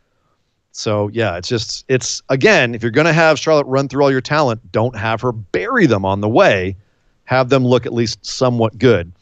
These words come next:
Not like Mia Yim last week, who's back in good hand land. Uh, Nick, we're looking at the tag team division here real quick. The,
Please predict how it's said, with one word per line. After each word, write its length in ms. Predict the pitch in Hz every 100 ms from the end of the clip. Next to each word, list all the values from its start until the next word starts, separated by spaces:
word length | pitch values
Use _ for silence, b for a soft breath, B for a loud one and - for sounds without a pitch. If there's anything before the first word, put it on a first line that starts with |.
| _ -
Not 260 | 113 127
like 180 | 123 113
Mia 180 | 117 117
Yim 240 | 107 117 110
last 280 | 101 92
week, 180 | 98 92
who's 100 | 107
back 280 | 87 104 95
in 200 | 98 92 _ _ -
good 140 | 127
hand 340 | 110 117 113 107
land. 340 | 92 87 87 - B B B B B B
Uh, 420 | - 202 220 220 233 _ _
Nick, 360 | 165 247 254 - _ _
we're 140 | 180
looking 200 | 233 254
at 60 | 226
the 80 | 180
tag 320 | 160 190 175
team 160 | 147 139
division 320 | 123 117 110
here 160 | 107
real 160 | 104 101
quick. 320 | - 113 107 _ _ _ _ _ _ _ -
The, 920 | - 156 - 196 104 - 180 - 226